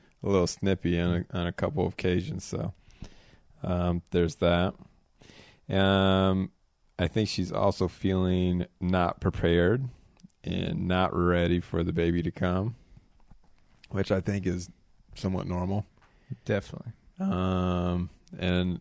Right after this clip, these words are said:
Speaker 1: I'm kinda feeling the same way. Feeling like,
Speaker 2: Hundred percent
Speaker 1: well,
Speaker 2: normal.
Speaker 1: scared as shit.
Speaker 2: <laughs>
Speaker 1: And, <laughs> and what do we do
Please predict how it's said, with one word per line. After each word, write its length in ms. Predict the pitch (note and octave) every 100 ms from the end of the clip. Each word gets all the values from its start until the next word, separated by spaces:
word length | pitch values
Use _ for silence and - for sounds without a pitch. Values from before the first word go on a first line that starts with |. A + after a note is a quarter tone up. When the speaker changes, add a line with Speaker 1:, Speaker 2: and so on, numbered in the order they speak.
| -
Speaker 1:
I'm 120 | G#2
kinda 260 | - G2+ F2+
feeling 240 | F#2+ F2
the 60 | E2+
same 260 | G#2+ G#2+
way. 300 | G2 F#2 G#2+ - _ _ _ _ _ _ _ _
Feeling 400 | _ - F#2+ F#2
like, 460 | F#2 F#2 F#2 - - _ _ _ -
Speaker 2:
Hundred 280 | A#2 A2+ B2
percent 240 | A#2+ G#2+
Speaker 1:
well, 120 | - -
Speaker 2:
normal. 120 | B2
Speaker 1:
scared 340 | - - D3+ A2
as 60 |
shit. 380 | - - F2+ - - E3+
Speaker 2:
<laughs> 140 | C#3+
Speaker 1:
And, 880 | - B2+ G2+ G2 G2 G2 - C3 - A#2 F#2+ - - C3 - - -
<laughs> 220 | A#2 E2+ - - D3+ -
and 360 | G#2 G#2 G#2 A2
what 140 | B2+
do 100 | B2+
we 120 | B2
do 440 | A#2 C3+ B2+ A2